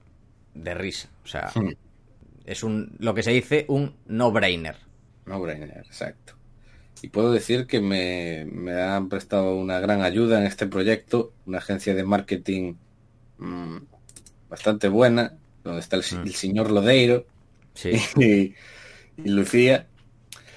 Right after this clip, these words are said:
Speaker 2: Y la verdad, les quiero desde, desde, dar desde aquí, bueno, Paco porque está aquí, pero Lucía también que nos escuchará, eh, daros las gracias porque, por la gran ayuda que me habéis dado con este proyecto.
Speaker 1: Ah, es que es el tipo de proyectos que nos encanta. En plan, es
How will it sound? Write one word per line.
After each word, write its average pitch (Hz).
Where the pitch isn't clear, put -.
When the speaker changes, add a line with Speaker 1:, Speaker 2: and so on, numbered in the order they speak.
Speaker 2:
Y 82
la 78
verdad, 85
les 76
quiero 98
desde, 98
desde, 92
dar 92
desde 98
aquí, 123
bueno, -
Paco 90
porque 90
está -
aquí, 131
pero 82
Lucía 85
también 87
que 87
nos 87
escuchará, 95
eh, 80
daros 98
las 92
gracias 135
porque, -
por 85
la 85
gran 98
ayuda 90
que 85
me 85
habéis 78
dado 67
con 80
este -
proyecto. -
Speaker 1:
Ah, 90
es 80
que 104
es -
el 101
tipo 120
de 117
proyectos 113
que 113
nos 101
encanta. 85
En -
plan, 85
es 82